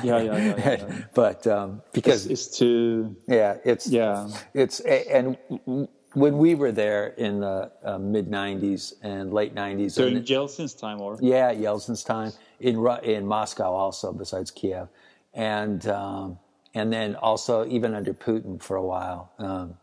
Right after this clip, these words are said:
Speaker 2: you know, um, I worked for, for, uh, um, <laughs> uh, I guess an oligarch would be the way to describe him and his family. Um, and, uh, yeah, you know, but
Speaker 1: Yeah, yeah,
Speaker 2: ti-
Speaker 1: oligarchy. I mean,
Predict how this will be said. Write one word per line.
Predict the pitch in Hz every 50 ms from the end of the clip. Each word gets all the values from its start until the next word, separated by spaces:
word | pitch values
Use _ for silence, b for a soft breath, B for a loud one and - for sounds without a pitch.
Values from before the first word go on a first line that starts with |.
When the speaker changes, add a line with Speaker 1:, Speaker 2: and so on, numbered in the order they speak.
| _ _
Speaker 2:
you | - 101 95
know, | 92 92 92 92 _ _ -
um, | 107 98 92 90 90 -
I | 101 101
worked | 92 98 95 - -
for, | - 98 92 92 90 - - _ _ _ _ -
for, | - - 98 95 92 92 92
uh, | 92 90 90 87 - B B B B B B B B B B B B B B B - - 107
um, | 95 95 98 98 95 90 92 95 - - - - - _ _ - - _ _ _ _ _ -
<laughs> | B B B 131 B B B B B B 151 190 190 160 113 B -
uh, | 120 113 110 104 104 - - - 110 - - -
I | 117
guess | 107 117 110 - - - - -
an | 104 107 104
oligarch | 101 98 95 98 95 95 98 98 98 - -
would | 107 95 95
be | 107
the | 98 101
way | 98 104 101
to | 98 101
describe | 98 - - - 101 98 101 107 - - - -
him | 117 113 117 113 B B B B B B
and | - 95
his | 95 -
family. | - - 101 98 98 110 113 110 - - _ -
Um, | - 110 104 101 101 101 101 101 101 101 104 - - -
and, | - 113 110 107 104 104 107 104 104 98 -
uh, | 110 104 101 104 101 104 - - - _ _
yeah, | - 120 117 101 95 - - - - - _ _ _ -
you | 107
know, | 101 101 101
but | 95 95 110 98 - -
Speaker 1:
Yeah, | 127 123 - 127
yeah, | 123 110 101 98 104
Speaker 2:
ti- | - - 127 131
Speaker 1:
oligarchy. | 120 - 117 110 110 - - 117 - -
I | 135
mean, | 135 139 135 135 135 143